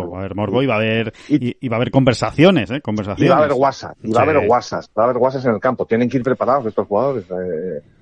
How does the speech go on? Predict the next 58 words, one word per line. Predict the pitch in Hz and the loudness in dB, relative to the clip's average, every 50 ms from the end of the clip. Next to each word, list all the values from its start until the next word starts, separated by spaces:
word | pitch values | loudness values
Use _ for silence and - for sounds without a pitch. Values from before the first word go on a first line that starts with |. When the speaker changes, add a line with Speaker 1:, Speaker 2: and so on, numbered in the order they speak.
| _ _ | _ _
Speaker 1:
porque, | - 113 101 - - - | -4 -4 -4 -4 -6 -10
<laughs> | - 139 123 | -10 -8 -4
porque | - 143 127 - - | -2 -2 -2 0 0
va | 143 131 | 0 0
a | 123 | 0
haber | 139 123 123 | 0 -2 0
guasa, | 107 117 113 107 - 101 85 - - | 2 0 0 0 -2 -6 -8 -4 -2
va | 98 | -2
a | 104 | -2
haber | 107 - | -2 -2
Speaker 2:
Tú | - | -2
Speaker 1:
cierta | 117 104 139 | 0 4 4
Speaker 2:
dices | 147 151 175 175 | 6 6 6 6
Speaker 1:
guasa. | - 156 | 4 4
Speaker 2:
el | 131 - | 2 4
público, | - 156 143 127 110 - - 95 | 4 4 4 4 2 -2 -6 -8
¿no? | 104 143 165 | -10 -10 -10
De | 131 107 | -10 -8
los | 98 101 | -6 -4
aficionados, | 120 107 113 101 - 110 110 135 135 113 | -4 -4 -4 -4 -4 -2 0 0 2 4
Speaker 1:
Sí, | 190 175 156 | 4 4 4
Speaker 2:
¿no? | 120 131 | 4 2
Speaker 1:
sí, | 117 143 | 0 0
Speaker 2:
Que, | - | 0
Speaker 1:
sí, | - 139 123 104 | 2 2 2 2
yo, | 104 123 139 156 151 143 | 2 2 2 2 2 -2
Speaker 2:
que | 123 | -2
Speaker 1:
yo | 139 143 | -2 0
me | 151 | 0
refiero | 139 123 - 135 139 139 | 0 0 0 2 2 2
a | 127 | 0
los | 110 - | -2 -4
Speaker 2:
Sí, | 98 | -8
Speaker 1:
aficionados, | - - 120 101 95 98 101 95 87 - | -10 -8 -8 -6 -6 -6 -6 -6 -8 -6
Speaker 2:
sí, | - 117 98 | -4 -4 -4
Speaker 1:
sí. | 90 101 95 | -4 -6 -10
Speaker 2:
sí, | - - 95 | -12 -12 -14
sí, | 92 - | -14 -12
que | - 104 101 98 | -10 -8 -6 -6
alguno | 101 101 101 101 120 131 135 | -6 -6 -4 -2 0 0 2
le | 135 123 | 2 2
va | 123 | 0
a | 120 | 0
soltar | - 127 110 - 110 104 | -2 -4 -4 -4 -4 -4
algo, | 98 98 98 82 82 85 | -4 -6 -6 -8 -8 -8
¿no? | 107 139 135 117 | -8 -6 -6 -6
A, | 104 101 98 98 98 101 | -6 -4 -4 -6 -6 -6
a | 101 | -6
más | 104 107 | -4 -2
Speaker 1:
Bueno, | - 135 131 110 | 0 0 0 0
Speaker 2:
de | 113 | 0
Speaker 1:
ya | 127 | -2
Speaker 2:
uno. | 131 | 0
Speaker 1:
te | 151 147 | 2 2
digo | 143 139 | 2 2
yo | 143 160 160 | 2 2 2
que | - 151 127 | 2 2 2
Boston, | 147 160 151 - - 175 175 180 | 2 0 0 0 0 0 0 -2